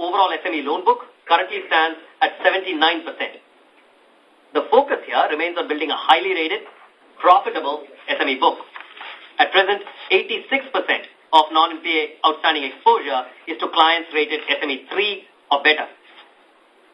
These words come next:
In the corporate book, domestic loan growth stood at thirteen percent, while the international book degrew by twenty-three percent. Within the corporate book, our mix has been shifting steadily towards better rated clients,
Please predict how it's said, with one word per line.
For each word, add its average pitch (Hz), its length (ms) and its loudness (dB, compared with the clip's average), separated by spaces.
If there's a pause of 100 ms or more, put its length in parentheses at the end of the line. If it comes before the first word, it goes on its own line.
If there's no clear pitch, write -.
(480)
In 151 100 -6
the 147 80 -2
corporate 294 320 2
book, 247 180 2
domestic 214 400 -4
loan 180 200 0
growth 160 240 -2
stood 147 140 -8
at 143 140 -4
thirteen 233 480 -6
percent, 180 320 0 (300)
while 151 180 4
the 156 160 -6
international 196 680 -2
book 151 240 -4 (200)
degrew 147 480 -4 (220)
by 143 120 2 (100)
twenty-three 165 480 -4
percent. - 320 -10 (1400)
Within 330 200 0
the 311 80 0
corporate 160 360 -2
book, 196 160 -2
our 185 120 4
mix 196 200 -6
has 214 120 -2
been 339 160 -6
shifting 165 320 -6
steadily 220 400 2
towards 165 280 -4
better 156 160 0
rated 123 280 -4
clients, 208 320 2